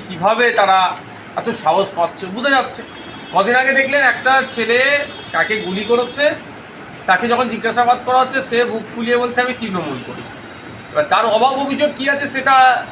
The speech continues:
তদন্ত সাপেক্ষ, কিন্তু কিভাবে "আমি তৃণমূল করি" মানে ও বুঝিয়ে দিচ্ছে যে "আমি তৃণমূল করলে সাত খুন মাপ", এই জন্য এই দৌড়াতে বেড়ে যাচ্ছে। গতকাল রাত্রে আপনি বলুন না, একটা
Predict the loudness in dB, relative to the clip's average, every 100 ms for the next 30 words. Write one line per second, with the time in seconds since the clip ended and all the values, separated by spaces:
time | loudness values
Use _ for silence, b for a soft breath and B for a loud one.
0 | -14 -2 2 2 0 -2 -4 -4 -8 -12
1 | -14 -16 -16 -10 -8 -6 -4 2 2 4
2 | 4 4 2 -2 0 2 2 2 2 2
3 | 2 2 2 2 0 -2 0 0 0 -2
4 | -2 0 0 0 -2 0 0 -2 -2 -2
5 | 0 -2 -2 -2 2 2 0 -8 -14 -14
6 | -14 -16 -12 -4 0 2 2 4 4 4
7 | 2 2 4 2 0 -8 -12 -14 -16 -4
8 | 0 2 4 4 4 2 -2 0 0 0
9 | 0 0 0 2